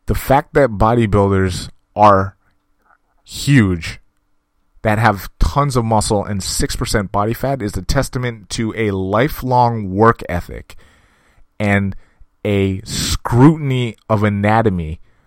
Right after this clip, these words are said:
which haunts in a positive way the dreams of these aesthetic-minded bodybuilders.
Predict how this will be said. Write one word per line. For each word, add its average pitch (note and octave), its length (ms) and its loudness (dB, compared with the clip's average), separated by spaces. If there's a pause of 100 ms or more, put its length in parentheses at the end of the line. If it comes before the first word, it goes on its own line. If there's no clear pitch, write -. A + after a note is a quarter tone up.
(880)
which G#2+ 420 4
haunts - 1080 0
in A#2 120 -2
a G#2+ 60 0
positive B2+ 640 0
way G#2 480 2 (1160)
the A#2+ 80 0
dreams G#2+ 760 0
of G2 240 -8
these G2 340 -2 (260)
aesthetic-minded G#2+ 1080 0
bodybuilders. E2+ 800 -2